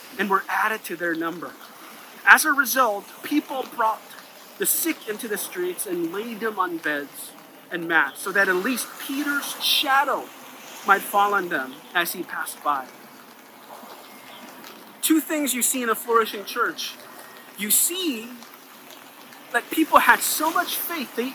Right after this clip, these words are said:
even believed that their leader's anointing shadow would heal the sick. That's super duper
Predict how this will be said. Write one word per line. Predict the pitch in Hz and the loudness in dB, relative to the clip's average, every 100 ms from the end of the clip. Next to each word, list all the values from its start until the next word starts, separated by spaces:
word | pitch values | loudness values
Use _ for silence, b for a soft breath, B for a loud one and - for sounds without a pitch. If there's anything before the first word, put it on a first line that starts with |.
| - | -6
even | 254 269 277 269 | -2 0 2 0
believed | 226 220 202 202 208 185 180 180 - - - - - - | 0 -4 -4 -8 -8 -10 -12 -16 -20 -20 -20 -20 -14 4
that | 208 208 | 4 4
their | 214 202 | 2 0
leader's | 190 196 240 254 262 247 - - - - - - - - - - | 0 -6 -4 -2 -2 -4 -8 -10 -14 -16 -18 -18 -18 -18 -14 0
anointing | 196 190 233 254 - 185 147 - | 0 2 0 0 -2 -2 -2 -4
shadow | - - 233 262 214 143 156 | -4 0 6 6 6 -2 -4
would | 160 | -8
heal | - 233 220 160 131 147 - | -8 -8 -4 -4 -4 -12 -6
the | |
sick. | 165 - 151 - - - - - - - - - - - - - - - - - - | -4 -4 -8 -12 -20 -20 -20 -20 -20 -20 -20 -20 -20 -20 -20 -20 -20 -20 -20 -14 -2
That's | 262 - | 0 2
super | - - - 277 262 240 196 | -2 -2 -2 -2 -4 -2 -6
duper | - 226 208 180 143 | -6 -10 -4 -2 -2